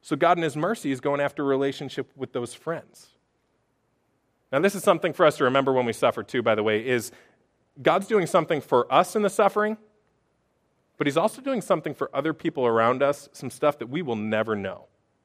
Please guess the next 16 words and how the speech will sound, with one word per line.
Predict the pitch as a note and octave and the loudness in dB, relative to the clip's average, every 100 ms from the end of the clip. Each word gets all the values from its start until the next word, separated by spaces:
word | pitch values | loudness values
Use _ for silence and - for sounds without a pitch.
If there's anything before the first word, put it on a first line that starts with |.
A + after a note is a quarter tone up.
| _ _ _ _ _ _ _ _ | _ _ _ _ _ _ _ _
Sometimes | - F#3 G#3 A3+ G#3+ | -2 -2 0 -4 -4
the | D3+ | -4
way | C#3+ D3 | 0 0
that | C3+ | -2
we | C3+ | -6
go | C3+ C#3+ C3+ | -2 -2 -2
through | - C#3 C#3 | -2 -2 0
something | E3 D3+ D#3 D3 | 0 -2 -2 -4
and | C3+ B2+ A#2+ | -6 -6 -8
show | - C3+ C3 | -4 0 0
that | C3 | 0
God | B2+ B2+ B2+ | 0 2 2
is | A#2+ | -4
enough | A2 A#2+ | -2 -2
for | - D3 | 0 2
us, | C#3+ D3 - | 2 0 -6